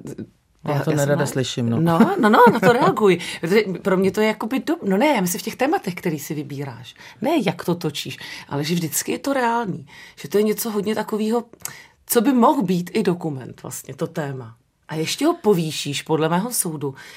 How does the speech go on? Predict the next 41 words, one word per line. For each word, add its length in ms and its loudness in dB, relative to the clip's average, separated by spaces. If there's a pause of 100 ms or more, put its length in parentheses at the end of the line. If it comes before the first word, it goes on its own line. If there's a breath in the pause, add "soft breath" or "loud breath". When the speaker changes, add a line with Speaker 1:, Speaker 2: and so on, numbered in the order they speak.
(160 loud breath)
Speaker 2:
na 80 -6
to, 120 -6
že 100 -2
nám 140 0
to 100 -4
prezentuješ 600 0
s 100 -6
emocí 500 0
a 80 0
zahraný. 540 -2
Mně 120 -8
to 120 -6
přijde 300 -4
jako 280 -2 (640 loud breath)
na 120 2
druhou, 380 0
jako 200 -4
dobrý. 320 -4 (500)
Speaker 1:
No, 140 0
tak 160 -2
to 80 -4
souvisí 460 -2
asi 220 -4
s 60 -8
tím, 220 -2
že 120 -2
já 560 -2 (220)
moc 260 -4
neumím 260 2
fabulovat. 640 -4 (140)
Eh, 440 -2
já 80 0 (180)
třeba 200 0
proto 280 -2
si 120 -2
nemůžu 280 -2
psát 200 -2
scénáře, 480 -2
protože 400 -6
já 160 -2
umím 300 -2